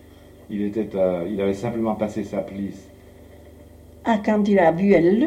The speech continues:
Speaker 2: E dans
Speaker 1: Oui,
Speaker 2: la
Speaker 1: quand il a vu L E, c'est ça.
Speaker 2: Ah, mais c'était le matin de bonne heure.
Speaker 1: C'était le matin de bonne heure, ça.
Speaker 2: Mmh.
Speaker 1: Ah, c'était le matin, c'était pas
Speaker 2: C'était le matin.
Speaker 1: Ouais, bah, je me suis, je me suis trompé, j'avais
Speaker 2: C'était le matin, L E, oui.
Speaker 1: Je crois que c'était le soir.
Speaker 2: Il était comme ça en chemise de nuit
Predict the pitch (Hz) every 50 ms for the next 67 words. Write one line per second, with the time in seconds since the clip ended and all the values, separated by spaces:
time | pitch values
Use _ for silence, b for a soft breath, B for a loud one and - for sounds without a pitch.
0 | 359 359 302 - - 156 135 135 143 147 139 139 131 131 127 120 117 123 127 117
1 | 107 104 101 95 85 - 98 101 101 - - 311 330 254 240 196 180 170 170 -
2 | 190 160 - 190 170 160 156 160 156 160 170 165 - 294 320 302 214 202 202 202
3 | 226 294 339 370 370 370 359 349 277 208 202 - 143 143 165 160 127 110 117 131
4 | 143 - - - - - - 403 381 349 254 175 - - - - - - - -
5 | - - 135 135 165 165 185 185 165 147 127 123 127 165 147 113 - - 202 -
6 | - - 262 240 - 226 190 170 165 170 175 180 175 - - 311 311 302 302 285
7 | 262 202 196 190 - - - 92 90 85 90 92 90 87 92 - 90 95 95 -
8 | 104 87 - - - - - - - 233 247 233 - 285 285 254 214 190 170 165
9 | 165 - - 285 247 202 208 220 226 233 240 311 339 339 311 196 180 196 240 262
10 | 269 269 - - - 107 98 - - - 90 85 - - - - - 208 214 208
11 | 202 269 269 - 294 226 233 - - 214 202 220 214 - 214 202 196 170 190 202
12 | 208 233 262 285 294 285